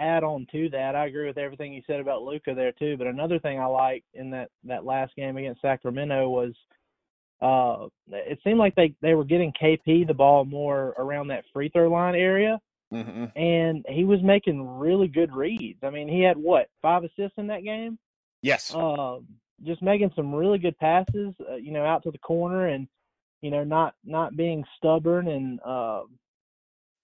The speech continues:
Speaker 1: kind of being baited into charges and stuff like that. I mean, that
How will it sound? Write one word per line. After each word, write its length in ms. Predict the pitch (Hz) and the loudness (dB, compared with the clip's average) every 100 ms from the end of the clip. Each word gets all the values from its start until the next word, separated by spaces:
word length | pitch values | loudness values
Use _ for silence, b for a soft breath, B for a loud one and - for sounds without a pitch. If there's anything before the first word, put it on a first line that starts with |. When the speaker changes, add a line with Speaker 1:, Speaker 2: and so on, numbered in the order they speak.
| _ | _
Speaker 1:
kind 140 | 165 156 | -4 -2
of 60 | 143 | -2
being 220 | 147 131 | -4 0
baited 360 | 143 156 151 | 2 2 2
into 180 | 160 147 - | -2 -2 0
charges 460 | 151 151 160 165 165 | 4 6 4 0 -2
and 120 | 160 | -4
stuff 220 | - 165 - | -2 -2 2
like 180 | 160 147 | 0 2
that. 180 | 180 160 | 2 2
I 60 | |
mean, 180 | 156 160 | -2 -2
that 160 | 220 | -4